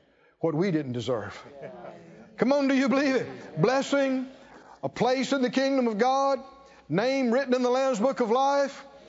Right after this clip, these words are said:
eternal place in the family of God. You don't deserve it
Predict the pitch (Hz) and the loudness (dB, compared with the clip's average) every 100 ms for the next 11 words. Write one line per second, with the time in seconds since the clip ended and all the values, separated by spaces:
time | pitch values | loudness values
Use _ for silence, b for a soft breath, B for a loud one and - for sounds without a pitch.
0 | B 190 196 254 269 254 254 277 233 269 | B -4 0 0 0 0 0 0 0 0
1 | 269 226 269 285 269 254 262 277 277 B | 0 0 0 2 0 0 0 0 -2 B
2 | B B _ _ - 151 247 277 196 180 | B B _ _ -4 0 2 2 0 0
3 | 226 294 254 | 0 0 -4